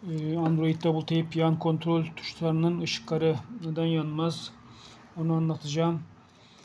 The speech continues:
Arkadaşlar bunun ayrı-, ayrıca bir kablosu var. Onu bağlamamız gerekiyor. Birincisi bu. İkincisi de doğru yere bağlamak gerekiyor arkadaşlar. Şimdi,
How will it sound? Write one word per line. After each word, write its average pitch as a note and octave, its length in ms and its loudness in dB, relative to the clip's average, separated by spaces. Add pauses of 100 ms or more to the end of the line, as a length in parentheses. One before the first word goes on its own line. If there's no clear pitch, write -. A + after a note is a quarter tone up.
(220)
Arkadaşlar E3 580 0
bunun F3+ 220 2
ayrı-, E3+ 440 2
ayrıca E3+ 460 0
bir D#3+ 80 -6
kablosu D#3+ 440 -2
var. D#3 320 -4 (180)
Onu D#3+ 220 -2
bağlamamız D#3+ 500 0
gerekiyor. D#3 600 -2 (480)
Birincisi D#3+ 760 -4
bu. D3+ 200 -2 (400)
İkincisi E3+ 420 -4
de E3 160 0
doğru E3+ 280 4
yere F3 260 4
bağlamak E3 400 2
gerekiyor D3+ 380 -4
arkadaşlar. D3 580 -4 (360)
Şimdi, E3+ 480 2